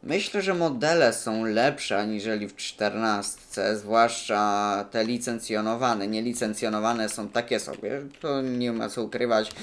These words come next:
Jedne nielicencjonowane są w miarę, drugie to w ogóle tragedia, to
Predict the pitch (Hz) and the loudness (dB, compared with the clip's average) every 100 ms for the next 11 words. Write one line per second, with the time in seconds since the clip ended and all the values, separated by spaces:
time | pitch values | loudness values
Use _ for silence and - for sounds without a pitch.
0 | - - - 147 147 139 131 127 127 127 | -14 -18 -2 4 4 4 2 2 2 0
1 | - 127 123 117 117 110 113 117 98 123 | 0 -2 0 2 2 0 -2 -4 -2 2
2 | 131 123 110 127 120 - 110 117 127 107 | 6 6 4 2 0 0 -2 0 2 2
3 | 113 110 92 80 127 196 - 180 180 | 0 0 2 4 2 0 -4 -2 0